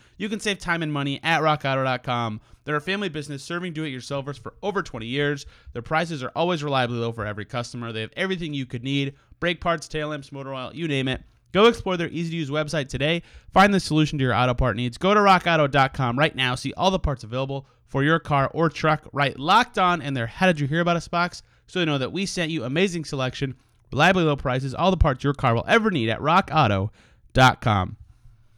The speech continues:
So I was gonna start the skill section by, like, a cute little quote of, "What did O'Shea do so well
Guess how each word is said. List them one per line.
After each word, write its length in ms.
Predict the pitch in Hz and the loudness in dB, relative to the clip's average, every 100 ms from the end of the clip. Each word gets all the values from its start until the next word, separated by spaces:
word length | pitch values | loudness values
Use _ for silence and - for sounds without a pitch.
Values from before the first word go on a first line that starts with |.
| _ _ _ _ _ _ _ - | _ _ _ _ _ _ _ -6
So 240 | - 226 | 2 4
I 160 | 220 220 | 4 2
was 100 | 214 | 0
gonna 220 | 349 381 | 0 0
start 440 | - - 196 196 | -2 4 6 6
the 60 | 156 | 4
skill 380 | - - 156 151 | -4 4 6 6
section 440 | 175 156 - 147 | 2 -2 -2 -4
by, 280 | 120 113 110 | 0 0 0
like, 380 | 113 110 - - _ _ _ - | -4 -6 -8 -14 _ _ _ -18
a 60 | |
cute 300 | - 165 147 | -4 0 2
little 140 | 143 131 | 2 0
quote 260 | 143 127 | 0 0
of, 100 | 113 | 0
"What 140 | 170 339 | 2 2
did 120 | 285 | 4
O'Shea 300 | 220 208 190 | 2 2 2
do 160 | 160 | 0
so 260 | 139 156 147 | 0 2 2
well 460 | 135 117 110 107 | 4 4 2 0